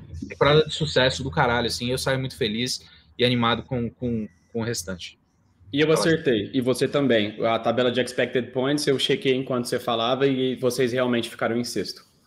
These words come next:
Speaker 1: É isso aí.
Speaker 2: Que coisa. É, quarto lugar na vida real foi o Newcastle. Nas nossas ideias, pelo menos na minha,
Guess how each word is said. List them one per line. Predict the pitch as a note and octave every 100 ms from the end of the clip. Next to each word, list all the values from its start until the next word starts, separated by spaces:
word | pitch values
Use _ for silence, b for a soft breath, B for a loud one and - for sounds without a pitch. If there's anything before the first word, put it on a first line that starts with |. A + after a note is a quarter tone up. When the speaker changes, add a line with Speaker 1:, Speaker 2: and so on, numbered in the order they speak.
| _ _ _ -
Speaker 1:
É | -
isso | -
aí. | G2+ - _ _ _
Speaker 2:
Que | -
coisa. | C3 A#2 G2+ F#2 - _ - - _ _ b b b -
É, | A2+ A#2 A2+ A2+ G#2 G2 -
quarto | D3 F3 G#3+ G#3
lugar | F3+ C#3+ C#3+ D#3 -
na | C#3 C3 A#2+
vida | A2 A#2 A2+
real | E3 B2+ C#3+
foi | D3 F3
o |
Newcastle. | F#3+ G3+ C3 A2 - G2+
Nas | A#2+ C#3+
nossas | A#2+ A2+ A2+
ideias, | B2+ A#2 A2 A2+ C#3 - - -
pelo | - A2
menos | G#2+ G#2+
na | G#2+ G#2+
minha, | G#2+ A#2+ B2 C3